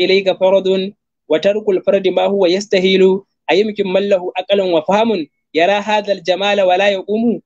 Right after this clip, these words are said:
Wannan shi ma waka ne na ɗaya daga cikin sahabban Annabi Muhammadu sallallahu alaihi wasallam. To da su muke koyi in mun haɗu a wurin Maulidi sai mu yi waka.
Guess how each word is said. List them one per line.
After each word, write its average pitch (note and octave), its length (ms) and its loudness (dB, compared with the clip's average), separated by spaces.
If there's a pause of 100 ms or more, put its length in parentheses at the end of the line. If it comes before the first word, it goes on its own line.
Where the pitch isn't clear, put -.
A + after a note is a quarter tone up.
(320)
Wannan D4+ 320 0
shi A3 180 -4
ma A3 200 2
waka A#3 420 0
ne G3 120 0
na G3+ 80 0
ɗaya A3 200 2
daga F3+ 180 -2
cikin G3 460 -2 (260)
sahabban E3+ 540 -2
Annabi G3 280 -2
Muhammadu F#3+ 600 -6 (200)
sallallahu F#3+ 440 0
alaihi - 40 -12
wasallam. F3 240 -2
To F#3 160 2
da F#3 100 2
su C#4 280 2
muke B3+ 380 2
koyi A3 360 0
in G#3+ 80 2
mun A3 300 2
haɗu F#3+ 220 0
a F#3 80 2
wurin G3 240 2
Maulidi G3+ 560 2 (340)
sai G3+ 300 2
mu E3 120 -2
yi D3+ 100 2
waka. D#3 420 -2